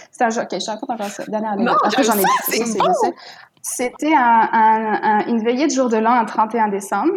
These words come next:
Speaker 1: Ils étaient, c'est, c'était il y a très longtemps, donc pas de covid, là. Tout le monde réuni autour de la table. Puis, hum,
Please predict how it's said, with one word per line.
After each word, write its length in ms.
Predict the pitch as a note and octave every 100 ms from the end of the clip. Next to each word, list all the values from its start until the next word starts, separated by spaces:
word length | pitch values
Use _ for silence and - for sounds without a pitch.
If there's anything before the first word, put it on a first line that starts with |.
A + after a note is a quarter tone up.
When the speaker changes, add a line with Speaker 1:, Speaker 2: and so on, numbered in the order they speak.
| D#4+
Speaker 1:
Ils 180 | A3+ G#3+
étaient, 500 | A3 C#4 C#4 C4+ -
c'est, 300 | A3 G3 F3
c'était 360 | - - F#3 E3
il 60 | G3+
y 20 |
a 60 | F#3+
très 220 | - A3+
longtemps, 280 | F#3+ F#3 F#3
donc 160 | F3+ -
pas 80 |
de 80 | G3+
covid, 240 | - G3 D#4+
là. 100 | G#4 -
Tout 80 | C4+
le 60 | C4
monde 100 | C4+
réuni 360 | A#3+ A3 C4
autour 260 | D4 - A3
de 60 | G3
la 100 | -
table. 300 | G3+ A#3 F4 - - - _
Puis, 500 | - D#4 F4+ G4+ - -
hum, 400 | B3 A#3 A3+ A3